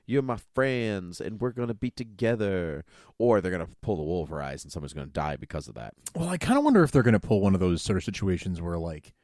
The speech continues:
Speaker 2: she gets split into two entities or something, and then one is Sam and one is Rain, and that's how they'll, like, justify it, so they can kill Rain without having to get rid of Sam as a character, or
Speaker 1: It's possible.
Speaker 2: or without having to kill a good person. You know, like, <clears throat>
Speaker 1: Yeah.
Speaker 2: keep that redeemable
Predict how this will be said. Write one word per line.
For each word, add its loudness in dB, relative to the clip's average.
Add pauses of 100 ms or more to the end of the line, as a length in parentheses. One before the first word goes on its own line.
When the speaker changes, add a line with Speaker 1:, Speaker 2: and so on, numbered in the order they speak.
(140)
Speaker 2:
she 0
gets -2
split 0
into -6
two 0
entities -2
or 0
something, 6
and 8
then 2
one 6
is 2 (240)
Sam -2
and -4
one 0
is -6
Rain, 0 (120)
and 0
that's -6
how -2
they'll, -2
like, 0
justify 0
it, 0
so -6
they -4
can -6
kill 0
Rain 0
without -4
having -6
to -4
get -14
rid -12
of -10
Sam -6
as -6
a -10
character, -2
or -2
Speaker 1:
It's -6
possible. -4
Speaker 2:
or 4
without 6
having -2
to -4
kill -4
a 0
good 0
person. -4
You 2
know, 6
like, 0 (260)
<clears throat> -8
Speaker 1:
Yeah. 8
Speaker 2:
keep 4
that 4
redeemable 4